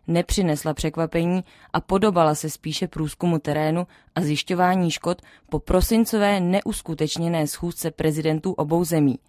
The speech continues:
Schůzce, která byla důležitá právě tím, že nebyla. Jen tři a půl hodiny před plánovanou prosincovou pracovní návštěvou ukrajinského prezidenta v Moskvě byla schůzka obou prezidentů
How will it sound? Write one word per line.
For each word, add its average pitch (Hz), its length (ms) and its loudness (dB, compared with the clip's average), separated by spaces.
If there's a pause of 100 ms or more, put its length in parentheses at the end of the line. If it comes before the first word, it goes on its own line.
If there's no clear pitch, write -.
(340)
Schůzce, - 600 -4 (280)
která 185 320 2
byla 180 200 2
důležitá 175 560 0
právě 160 380 0
tím, 156 320 -6 (140)
že 165 180 -2
nebyla. 147 380 -2 (760)
Jen 160 280 -2
tři 233 180 0
a - 80 2
půl 208 260 0
hodiny 185 380 2
před - 220 -8
plánovanou 175 640 0
prosincovou 180 600 -4
pracovní 190 500 -2
návštěvou 165 560 -2 (340)
ukrajinského 208 720 0
prezidenta 185 580 -2
v 147 60 -2
Moskvě 165 460 -2 (360)
byla 180 200 4
schůzka - 520 -4
obou 190 280 2
prezidentů 170 640 -2